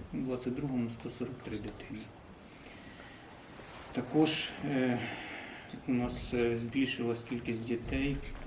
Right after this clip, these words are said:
е, внутрішньо переміщених осіб у зв'язку з війною. Е, налічується шістдесят два здобувача освіти в закладах освіти, які продовжують навчання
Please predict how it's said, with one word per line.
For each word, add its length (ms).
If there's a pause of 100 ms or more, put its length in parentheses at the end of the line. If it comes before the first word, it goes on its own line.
е, 40 (800)
внутрішньо 500
переміщених 680 (140)
осіб 440
у 100
зв'язку 400
з 20
війною. 500 (360)
Е, 40 (360)
налічується 600
шістдесят 420 (260)
два 260
здобувача 560
освіти 360
в 60
закладах 460 (1160)
освіти, 320
які 180
продовжують 560
навчання 460